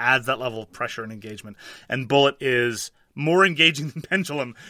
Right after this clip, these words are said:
and once you add that tension and the stress, it's really great. I will also note that just in terms of publisher support, they have a soundtrack available. There's a, a three-minute long track, which is the timer, for every character, which is a lovely little touch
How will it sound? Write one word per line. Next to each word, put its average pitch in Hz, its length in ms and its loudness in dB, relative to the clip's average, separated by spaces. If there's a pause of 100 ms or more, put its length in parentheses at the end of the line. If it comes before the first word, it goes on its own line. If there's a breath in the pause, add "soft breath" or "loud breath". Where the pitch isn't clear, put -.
(140 loud breath)
and 151 240 2
once 156 220 0
you 143 100 -4
add 135 120 -4
that 127 200 -4
tension 151 420 -6
and 127 140 -10
the 120 60 -10
stress, - 500 -4 (380 loud breath)
it's 147 200 -2
really 127 280 -2
great. 104 340 -4 (300 loud breath)
I 143 80 4
will 156 100 6
also 170 240 6
note 147 220 2
that 135 80 -6
just 127 200 -8
in 131 60 -6
terms 123 180 -10
of 110 60 -12
publisher 180 380 2
support, 175 440 0 (300 soft breath)
they 131 240 2
have 131 460 6
a 127 240 -8
soundtrack 156 580 0
available. 151 460 0
There's 120 260 -2
a, - 60 -14 (140)
a 123 240 -8
three-minute 175 600 2
long 156 300 4
track, 147 360 2
which 117 200 -8
is 110 80 -12
the 127 80 -10
timer, 165 420 0 (240 loud breath)
for 165 140 -4
every 156 200 0
character, 185 600 2 (220 loud breath)
which 139 160 -6
is 131 100 -4
a 156 60 6
lovely 226 360 6
little 151 220 0
touch - 420 0